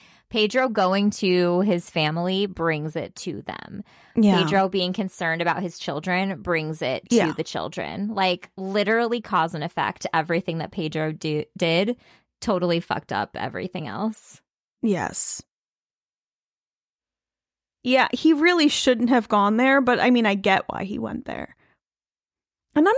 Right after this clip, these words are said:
Speaker 2: not
Speaker 1: I
Speaker 2: sure
Speaker 1: would
Speaker 2: he knew all those rules. I
Speaker 1: I
Speaker 2: feel
Speaker 1: don't
Speaker 2: like
Speaker 1: know.
Speaker 2: he only knew not to kill them. I feel like that's the main rule most people know.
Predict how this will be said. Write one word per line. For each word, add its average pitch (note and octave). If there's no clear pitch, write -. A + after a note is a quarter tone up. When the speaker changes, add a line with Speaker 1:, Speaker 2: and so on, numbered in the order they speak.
Speaker 2:
not -
Speaker 1:
I -
Speaker 2:
sure E4
Speaker 1:
would F4+
Speaker 2:
he C4+
knew A3
all D#3+
those A#2+
rules. -
I -
Speaker 1:
I A#3+
Speaker 2:
feel F4
Speaker 1:
don't F#4
Speaker 2:
like D4+
Speaker 1:
know. D#4+
Speaker 2:
he E4+
only C#4
knew B3+
not A3
to A3
kill -
them. -
I C4
feel D4
like C#4+
that's B3
the C4+
main A#3
rule G#3
most F3+
people D3+
know. -